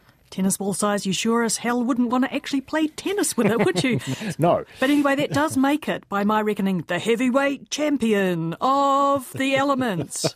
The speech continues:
Speaker 2: <laughs> Ding, ding. Sure does. But wait, <laughs> there's even more claims to fame. The metal also rivals diamond as being the least compressible of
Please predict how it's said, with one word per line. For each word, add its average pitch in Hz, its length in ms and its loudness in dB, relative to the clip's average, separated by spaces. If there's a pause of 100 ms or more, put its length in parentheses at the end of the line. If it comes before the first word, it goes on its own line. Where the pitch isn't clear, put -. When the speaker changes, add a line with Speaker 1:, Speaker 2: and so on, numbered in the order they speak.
(160)
Speaker 2:
<laughs> - 180 -14
Ding, 127 240 0
ding. 127 360 0 (380)
Sure 170 240 2
does. 196 480 2 (100)
But 160 340 0
wait, 151 460 0
<laughs> - 20 -8
there's 127 220 0
even 147 200 2
more 160 180 4
claims 131 320 -2
to - 100 -4
fame. 175 320 0 (480)
The 147 80 -2
metal 175 500 0
also 185 440 2
rivals 147 580 0
diamond 127 540 0
as 117 240 -4
being 120 240 -2
the 104 100 0
least 131 560 -2
compressible 180 920 -4
of 139 140 -6